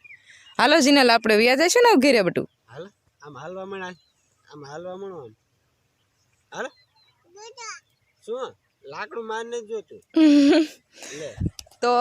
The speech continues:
Speaker 1: હારું, હાલો, જો આપણે શિરાવાનું ને એવું બાકી છે, એટલે ફટાફટ વ્યા જાય ઘરે. તો ઠેઠ સુધી તમે વીડિયોમાં બના રહેજો. આપણે શિરાવીને મસ્ત મજાના આવી ગયા છીએ કામે બેસવા, કેમ કે હવે ઘણા ખરા નવરાત થઈ ગયા અને બપોરાનું રાંધવાનું થાય છે, ઈ તો બા રાંધશે.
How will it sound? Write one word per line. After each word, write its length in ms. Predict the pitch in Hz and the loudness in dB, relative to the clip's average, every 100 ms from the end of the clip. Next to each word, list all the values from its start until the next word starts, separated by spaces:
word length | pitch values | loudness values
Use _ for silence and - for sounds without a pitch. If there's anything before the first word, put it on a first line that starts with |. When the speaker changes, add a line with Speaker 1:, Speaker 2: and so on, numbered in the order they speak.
| 254 254 | 2 2
Speaker 1:
હારું, 320 | 247 269 254 | 0 2 2
હાલો, 260 | 254 240 226 | 2 0 0
જો 120 | 233 | 0
આપણે 280 | 226 226 214 | 0 -2 -6
શિરાવાનું 520 | - 247 254 247 247 | -2 0 2 2 -2
ને 60 | 247 | -4
એવું 200 | 247 240 | -2 -2
બાકી 320 | 247 247 262 | -2 -4 -8
છે, 300 | 294 262 233 | -2 0 0
એટલે 260 | 240 226 | -2 -4
ફટાફટ 520 | 220 247 226 226 233 208 | -4 -2 -2 -2 -6 -4
વ્યા 200 | 226 220 | -2 0
જાય 200 | 220 220 | -2 -2
ઘરે. 340 | 240 247 247 | -2 -2 -2
તો 160 | 202 214 | -4 -6
ઠેઠ 240 | 240 220 | -6 -8
સુધી 300 | - 220 220 | -10 -10 -8
તમે 300 | 208 214 214 | -8 -8 -6
વીડિયોમાં 460 | 214 226 214 202 208 | -6 -6 -4 -4 -4
બના 240 | 254 254 | -2 0
રહેજો. 260 | 233 165 233 | 0 -2 -4
આપણે 160 | 165 | -6
શિરાવીને 520 | 160 - 180 180 165 | -10 -10 -6 -4 -4
મસ્ત 320 | 156 190 - 170 | -8 -12 -12 -14
મજાના 380 | 170 175 165 | -10 -10 -10
આવી 200 | 165 185 | -10 -10
ગયા 140 | 175 165 | -8 -10
છીએ 220 | 165 156 | -10 -16
કામે 280 | 165 165 160 | -14 -12 -12
બેસવા, 400 | 170 220 202 170 | -10 -10 -8 -10
કેમ 260 | 156 165 160 | -10 -16 -14
કે 140 | 156 | -14
હવે 160 | 156 156 | -12 -12
ઘણા 240 | 165 175 | -10 -10
ખરા 280 | - 170 156 | -10 -12 -12
નવરાત 480 | 175 190 180 - 190 | -10 -8 -8 -8 -12
થઈ 140 | 196 | -12
ગયા 240 | 196 - | -8 -10
અને 140 | 165 151 | -10 -14
બપોરાનું 580 | 175 180 185 170 165 165 | -14 -12 -10 -10 -10 -8
રાંધવાનું 460 | 175 175 170 165 | -10 -10 -14 -14
થાય 160 | 190 190 | -12 -12
છે, 140 | 175 | -12
ઈ 180 | 151 151 | -14 -12
તો 120 | 160 | -12
બા 200 | 160 160 | -8 -8
રાંધશે. 420 | 160 185 190 220 | -6 -8 -10 -12